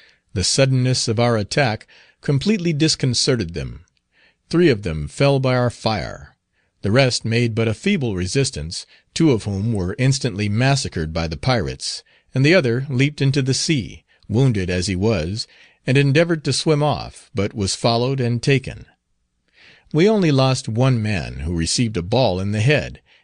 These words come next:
and instantly expired. The unfortunate prisoner was interrogated as to the cause that had induced him to join the chief mate in his designs.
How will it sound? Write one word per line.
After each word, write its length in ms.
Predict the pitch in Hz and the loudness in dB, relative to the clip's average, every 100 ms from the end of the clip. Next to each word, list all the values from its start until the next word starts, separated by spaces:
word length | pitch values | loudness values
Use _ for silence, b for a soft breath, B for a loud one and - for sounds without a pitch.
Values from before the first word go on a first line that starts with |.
| b | b
and 180 | 78 80 | -4 -2
instantly 560 | 101 110 - 80 78 | -2 -4 -6 -6 -6
expired. 680 | 73 - - 107 64 52 - _ _ _ _ _ _ b b b b b | -6 -6 -2 -2 -2 -8 -14 _ _ _ _ _ _ b b b b b
The 80 | 156 | 2
unfortunate 580 | 156 208 202 - 156 - | 2 0 0 0 -2 0
prisoner 480 | 175 127 78 92 - | 0 0 -4 -8 -2
was 280 | 107 107 | 0 0
interrogated 720 | - 131 - 180 143 107 101 107 | 0 -2 0 0 0 0 0 0
as 200 | 117 - | 0 0
to 120 | 123 | -2
the 100 | 117 | -4
cause 500 | - 160 147 143 131 | -2 2 2 2 0
that 120 | 131 | 0
had 140 | 135 | 0
induced 480 | - 135 123 143 143 | 2 2 4 2 0
him 160 | 101 98 | -4 -4
to 120 | 110 | -4
join 340 | 104 135 156 113 | 0 0 2 0
the 80 | |
chief 340 | 90 - 85 - | -4 -6 -6 -4
mate 260 | 85 95 | -2 -2
in 140 | 107 107 | 0 2
his 200 | 120 113 | 2 2
designs. 880 | 117 120 131 82 62 - 64 - | 0 0 0 -2 -8 -12 -16 -18